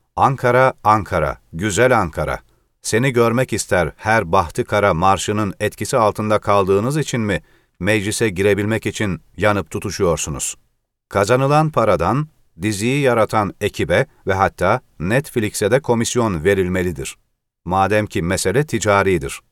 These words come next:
Doğru söze ne denir? Atatürk demeyelim,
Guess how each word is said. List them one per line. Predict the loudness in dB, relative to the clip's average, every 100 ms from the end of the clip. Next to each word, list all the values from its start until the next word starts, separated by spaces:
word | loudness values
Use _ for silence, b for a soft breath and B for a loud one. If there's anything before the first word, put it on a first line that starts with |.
| _ _ _ _ 0
Doğru | 2 4 2
söze | 0 0 2 0
ne | 0 0 2
denir? | 0 -2 -8 -12 _ _ _ _ _ _ -4
Atatürk | -2 0 0 -2 0
demeyelim, | 0 2 0 0 0 -2